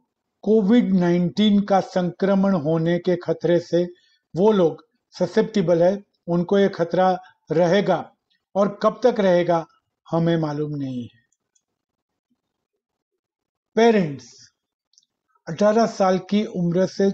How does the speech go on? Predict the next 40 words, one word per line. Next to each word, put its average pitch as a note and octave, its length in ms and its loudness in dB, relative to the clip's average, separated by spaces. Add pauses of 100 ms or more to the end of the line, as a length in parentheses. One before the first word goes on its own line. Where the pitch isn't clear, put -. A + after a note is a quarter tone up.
(140)
छोटे F3+ 420 0
बच्चे E3+ 440 -2
जिनके D#3+ 400 -2
हैं, F3 300 0 (280)
ऐसे F#3+ 240 0
पेरेंट्स, F#3 720 0 (600)
ये A3 60 0
बहुत G3+ 400 2
आत्मविश्वासी G#3+ 840 0
है A#3 80 4
क्योंकि A3+ 260 0
उनकी G#3+ 340 2
दोनों A3 320 2
वैक्सीन G3 340 0
हो E3+ 160 2
गई D3+ 180 -6
है B2+ 180 -14 (600)
ज्यादातर A3 480 2
लोगों C3+ 280 -10
की, B2 240 -18 (1200)
और G3 140 2
इनके F#3+ 340 2
कारण G3+ 440 0 (500)
उन G3 140 4
लोगों A3+ 340 4
में A3 120 0
ऐसा G#3 240 0
विश्वास G3+ 480 0
आ F3 100 2
गया F3+ 240 2
है A3 120 -2 (280)
कि G3+ 80 0
हम F#3+ 280 2
हर F#3 200 2
जगह G3+ 260 2
पर G3+ 160 0
घूम F3+ 260 0
फिर F3 200 0
सकते - 340 -12
हैं। B2 200 -14